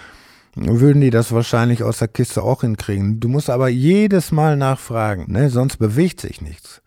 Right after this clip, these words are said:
Ja, also ich denke, die Sozialarbeit, die da geleistet wird, ist teilweise, man könnte sagen, asoziale Arbeit zum Beispiel. Wenn, wenn ich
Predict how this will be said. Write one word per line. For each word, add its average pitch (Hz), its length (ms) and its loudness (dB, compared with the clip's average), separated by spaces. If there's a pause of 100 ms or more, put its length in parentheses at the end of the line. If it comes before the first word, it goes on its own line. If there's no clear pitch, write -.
(520)
Ja, - 140 -14
also - 320 -6
ich 107 120 -4
denke, 110 280 0
die 104 160 2
Sozialarbeit, 139 1000 0
die 135 100 -6
da 127 140 -4
geleistet 113 640 -4
wird, 107 320 -2
ist - 360 -16
teilweise, 113 1120 -2 (240)
man 110 260 -8
könnte 110 280 -2
sagen, 101 400 -2
asoziale 107 680 -4
Arbeit 95 420 -8
zum 104 160 -10
Beispiel. 98 440 -6
Wenn, 107 220 -4
wenn 117 140 -4
ich 110 220 -8